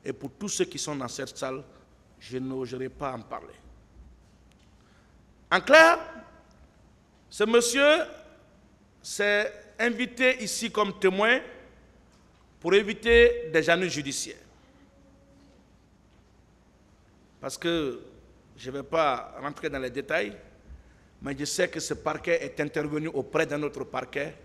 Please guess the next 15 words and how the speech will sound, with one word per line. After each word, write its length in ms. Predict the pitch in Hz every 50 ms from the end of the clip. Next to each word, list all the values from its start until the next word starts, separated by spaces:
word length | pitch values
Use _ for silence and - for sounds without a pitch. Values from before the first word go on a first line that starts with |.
| - - - - - - _ _ _ - _
pour 140 | - 139
éviter 440 | 147 151 147 156 156 - - 170 170
qu'il 140 | 170 - 131
soit 280 | - - 131 127 - -
placé 260 | 143 143 135 - 147
sous 160 | 135 - 131
mandat 300 | 131 131 127 127 135 135
de 80 | 127 123
dépôt 380 | 120 131 131 - - 135 135
pour 260 | - - - 113 123
une 140 | 135 143 135
histoire 220 | 120 - - 131 127
de 80 | 123
faux 360 | 107 - - - - - 156
matricule. 520 | 143 131 123 - - 120 - - - 95